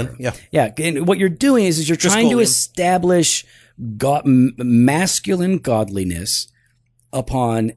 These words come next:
Speaker 2: extra biblical norms, which is weak sauce, man. It's just, and here's the thing. Um, I, I don't,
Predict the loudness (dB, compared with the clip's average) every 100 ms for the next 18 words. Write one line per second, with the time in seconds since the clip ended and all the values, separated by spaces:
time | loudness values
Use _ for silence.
0 | -4 -4 -4 -2 -4 0 -2 -2 -6 -4
1 | -2 0 0 -4 -10 -12 -10 -12 _ _
2 | _ _ _ _ -10 -6 -6 -6 -4 -4
3 | -2 -4 -6 -8 -10 -12 -12 -16 -18 -20
4 | -8 -6 -6 -2 -2 -2 -6 _ _ _
5 | _ _ _ _ -8 -2 0 0 -4 -8
6 | -12 _ _ _ _ -20 _ _ -20 -20
7 | _ _ _ _ _ _ -4 0 2 2
8 | 0 -4 -16 _ _ _ _ _ _ _
9 | _ _ _ _ _ _ _ _ -10 -4
10 | -4 -2 2 2 2